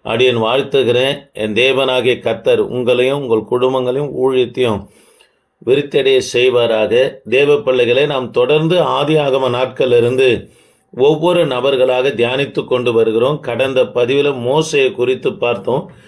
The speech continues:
இன்றைக்கு ஆரோனுடைய குடும்பத்தை குறித்து நாம் தியானிக்க போகிறோம். ஆரோனுடைய மனைவி மற்றும் அவருடைய பிள்ளைகள், ஆரோனியம் பற்றி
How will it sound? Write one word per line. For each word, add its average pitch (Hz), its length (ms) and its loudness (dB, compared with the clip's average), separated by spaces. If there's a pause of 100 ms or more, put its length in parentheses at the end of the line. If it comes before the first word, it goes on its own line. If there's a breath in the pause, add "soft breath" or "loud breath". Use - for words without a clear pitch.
(140)
இன்றைக்கு 143 580 -2 (100)
ஆரோனுடைய 147 600 0
குடும்பத்தை 143 540 -2
குறித்து 120 400 -2
நாம் 120 240 -2
தியானிக்க 123 460 -2
போகிறோம். 120 560 0 (360 loud breath)
ஆரோனுடைய 147 580 2
மனைவி 123 520 0 (120)
மற்றும் 127 460 -2
அவருடைய 123 360 0
பிள்ளைகள், 127 640 0 (480 loud breath)
ஆரோனியம் 151 640 -2
பற்றி 120 540 -4